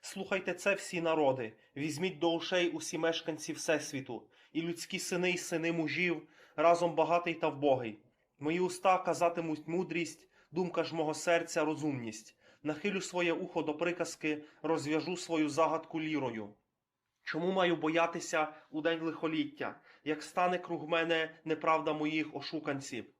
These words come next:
які на багатство своє покладають надію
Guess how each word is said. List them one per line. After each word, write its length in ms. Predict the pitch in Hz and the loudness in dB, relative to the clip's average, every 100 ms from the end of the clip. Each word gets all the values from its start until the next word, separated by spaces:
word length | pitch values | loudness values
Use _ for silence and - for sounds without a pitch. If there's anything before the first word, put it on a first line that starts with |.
| _ - - | _ -16 -8
які 240 | 156 170 | -6 -2
на 100 | 180 | 0
багатство 560 | 175 156 175 175 - 170 | 2 4 4 2 -2 -6
своє 300 | - 165 165 | -4 -2 -2
покладають 600 | 160 156 160 156 151 151 | -4 -4 0 2 2 2
надію 560 | 151 139 170 160 147 | -2 -2 -2 0 -2